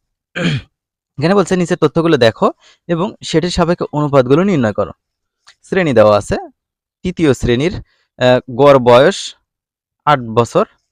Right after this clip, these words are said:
পঞ্চম শ্রেণীর গড় বয়স দশ বছর, সপ্তম শ্রেণীর গড় বয়স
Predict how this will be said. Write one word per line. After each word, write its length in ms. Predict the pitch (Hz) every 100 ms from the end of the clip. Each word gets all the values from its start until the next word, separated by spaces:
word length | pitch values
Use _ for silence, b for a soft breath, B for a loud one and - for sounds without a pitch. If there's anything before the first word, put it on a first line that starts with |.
| _ _ _ _
পঞ্চম 380 | 143 156 165 208
শ্রেণীর 420 | - 139 120 190 - - 117
গড় 260 | 117 123
বয়স 440 | 120 127 143 196 -
দশ 240 | 117 123 127
বছর, 360 | 151 156 180 226 _ _ _ _
সপ্তম 420 | - 143 - 196
শ্রেণীর 360 | 196 151 147 160
গড় 240 | 123 123
বয়স 400 | 120 131 202 -